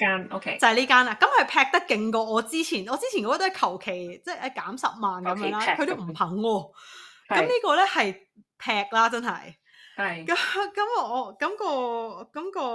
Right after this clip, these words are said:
Speaker 1: 誒，誒，業主都好好啊，佢都真係想賣，咁佢就還咗一口價啦。
Speaker 2: 淨係一口啫。
Speaker 1: 咁我哋就同佢還咗一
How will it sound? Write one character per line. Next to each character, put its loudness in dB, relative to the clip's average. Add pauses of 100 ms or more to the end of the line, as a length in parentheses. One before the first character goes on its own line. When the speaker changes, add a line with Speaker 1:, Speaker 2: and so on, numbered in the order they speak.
Speaker 1:
誒， -12
誒， -14
業 -6
主 -8
都 -6
好 -6
好 -6
啊， -2
佢 -4
都 -2
真 -6
係 -4
想 -12 (160)
賣， -6
咁 -8
佢 -6
就 0
還 -6
咗 -8
一 -4
口 -8
價 -8
啦。 -10 (960)
Speaker 2:
淨 -4
係 4
一 2
口 -2
啫。 -4
Speaker 1:
咁 -
我 -
哋 -
就 -
同 -2
佢 -2 (300)
還 0
咗 -2
一 2